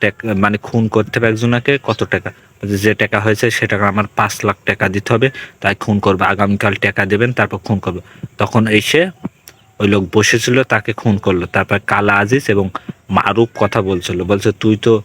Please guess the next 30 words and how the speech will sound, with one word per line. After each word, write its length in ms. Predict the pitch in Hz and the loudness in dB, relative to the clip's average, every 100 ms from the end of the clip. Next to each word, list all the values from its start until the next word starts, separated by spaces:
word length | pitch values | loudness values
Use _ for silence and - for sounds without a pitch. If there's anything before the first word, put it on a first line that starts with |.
| - _ - | -6 _ -10
একটা 220 | - - 92 | -4 -4 -2
ভালো 300 | - 104 107 | 0 2 2
ছেলে, 380 | - 104 95 92 | 2 0 0 0
কাজে 260 | 98 101 95 - | -2 0 -2 -2
তুই 140 | 110 - | -2 2
কি 140 | 117 | 0
করিস 340 | 107 113 101 104 | 4 2 2 0
বা 140 | 104 - | -2 0
কিভাবে?" 380 | 113 104 92 - - - - - | 0 0 -2 -6 -12 -20 -10 -6
বলছে, 220 | 104 113 | 2 4
"ওই 140 | 113 - | 4 2
কলেজটা 460 | 107 107 110 104 117 | 2 4 2 2 0
দেখতে 340 | 107 104 - | 2 0 0
পাচ্ছ, 300 | 113 120 - | 0 -2 0
ওই 80 | 113 | 0
কলেজে 380 | - 104 101 107 | 2 2 2 2
আমি 100 | 104 | 0
পড়াশোনা 440 | - 98 98 107 95 | 2 0 0 -2 -4
করতাম, 500 | - 95 - 98 90 - - _ _ - - - 95 | -2 -4 -2 -6 -6 -12 -18 _ _ -16 -10 -6 -2
ভালো 320 | 107 104 98 | 0 0 0
পড়াশোনা 500 | 104 98 104 - 98 | 0 2 0 0 -2
করতাম।" 440 | 98 95 85 87 85 - | -4 -8 -8 -12 -10 -6
তখনই 440 | 98 107 110 113 - | -2 2 2 2 0
তিনি 260 | 101 95 - - - - | 0 -2 -6 -20 -14 -4
গল্প 340 | 101 104 98 98 | 0 2 2 2
বলে 340 | 104 104 117 | 4 4 4
যে 240 | 110 107 98 - _ - - - - - - - - - - | 4 2 0 -8 _ -16 -14 -14 -16 -20 -20 -14 -14 -14 -4
কাজী 340 | - 98 110 107 | 0 0 2 2
হায়াতের 280 | 107 120 117 | 2 0 -2
ছেলে 320 | - 113 127 | 0 2 2